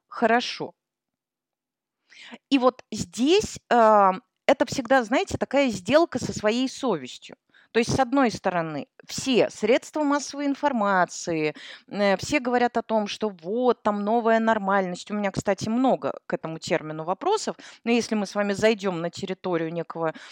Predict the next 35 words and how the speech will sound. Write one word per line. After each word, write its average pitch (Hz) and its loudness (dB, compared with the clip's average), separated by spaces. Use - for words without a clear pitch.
м, 180 -2
такого, 170 -2
м, 143 -6
спора 262 2
концептуального, 160 0
я 170 -2
бы 285 -4
вот 208 -10
с - -14
удовольствием 226 0
бы 233 0
озвучила 226 -6
свою 156 -14
точку - -16
зрения 156 -8
по 143 -14
этому 151 -12
поводу. 139 -10
Ам, 180 4
и 262 6
нам 269 6
все 269 2
говорят: 226 4
«Да, 294 10
да, 262 6
новая 240 4
нормальность, 247 2
запрыгивай 247 0
в 196 -8
новую 240 0
нормальность, 233 0
меняйся 233 2
там 226 0
или 233 -2
сдохнешь». 190 -6